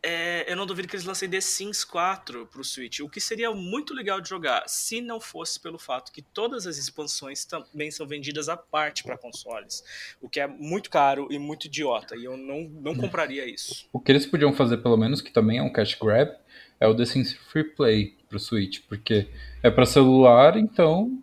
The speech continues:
Speaker 2: ia rodar
Speaker 1: É,
Speaker 2: de
Speaker 1: mas
Speaker 2: boa.
Speaker 1: esse jogo é muito <laughs> ruim.
Speaker 2: Não, exatamente, é horrível, mas se eles quisessem alguma coisa de The Sims... Eles podiam fazer isso.
Speaker 1: Então a gente tem que esperar pra ver o que, que vai aparecer na Electronic Arts, que vai ser neste sábado, dia oito,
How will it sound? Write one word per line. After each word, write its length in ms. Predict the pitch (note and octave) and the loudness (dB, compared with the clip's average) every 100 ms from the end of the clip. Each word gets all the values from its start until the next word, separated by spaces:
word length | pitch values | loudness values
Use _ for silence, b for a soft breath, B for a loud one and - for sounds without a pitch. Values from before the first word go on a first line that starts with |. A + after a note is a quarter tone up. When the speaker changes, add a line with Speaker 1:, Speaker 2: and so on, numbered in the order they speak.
| - - | -10 2
Speaker 2:
ia 140 | C#3+ | 4
rodar 200 | A3 F#3+ | 6 6
Speaker 1:
É, 40 | C3 | 4
Speaker 2:
de 60 | |
Speaker 1:
mas 180 | - D#3 | 2 0
Speaker 2:
boa. 60 | B2 A2 | 2 4
Speaker 1:
esse 100 | G#2+ | 4
jogo 160 | A2 E3+ | 0 -4
é 40 | |
muito 280 | C#3+ D3 - | -8 -12 -14
<laughs> 0 | |
ruim. 400 | - D3 - G#3 - - - | -14 -14 -12 -12 -12 -14 2
Speaker 2:
Não, 140 | C#4+ E3 | 8 10
exatamente, 480 | B2 C3 A#3+ D3+ A#2 | 10 10 8 8 8
é 60 | |
horrível, 420 | A#2 D#3+ G3 A#2 | 6 6 4 2
mas 480 | G#2+ G2+ F#2+ - - _ | -2 -2 -4 -8 -16 _
se 140 | - A2 | -6 -4
eles 260 | G#2 - _ - | -4 -10 _ -8
quisessem 300 | A2+ A2 A#2 | 0 0 0
alguma 200 | A2 A2 | -2 -4
coisa 160 | A2+ A2+ | -4 -2
de 60 | |
The 100 | A#2+ | -2
Sims... 420 | A#2 G#2+ A#2 - _ B B B B - | -2 -6 -6 -8 _ B B B B -6
Eles 140 | A2+ | -6
podiam 240 | - A2 A2 | -4 -4 -4
fazer 260 | A2 A#2+ B2 | -2 -2 -2
isso. 300 | A2 - - | -2 -10 -8
Speaker 1:
Então 560 | D3 D3 C#3 D3+ D#3 E3 | -8 -8 -4 -2 0 -2
a 60 | D#3+ | -4
gente 140 | E3+ | -6
tem 100 | F3+ | -8
que 60 | E3 | -6
esperar 240 | F#3+ E3+ | -2 -2
pra 120 | F3+ | -2
ver 120 | D#3+ D#3+ | -4 -6
o 40 | |
que, 120 | E3 | -8
que 60 | D3+ | -4
vai 100 | E3 | -4
aparecer 800 | E3 E3+ E3 - F3+ F3 A3 - - | -2 -4 -4 -2 -2 0 -2 -4 -10
na 420 | F3+ F#3 F#3 F#3 | -4 0 2 2
Electronic 420 | F3+ F#3 F#3 F3 | 0 -6 -8 -2
Arts, 340 | D#3+ D#3+ - | -2 -2 -8
que 100 | - | -8
vai 100 | D#3+ | -6
ser 160 | D#3 C#3+ | -6 -8
neste 320 | C#3 A#2 - | -8 -6 -6
sábado, 580 | - - C#3 D3 E3 F#3 | -6 -2 -2 -4 -8 -10
dia 240 | C#3 C3 C#3 | -8 -6 -6
oito, 500 | C3+ C#3+ - F#3+ | -6 -10 -10 -12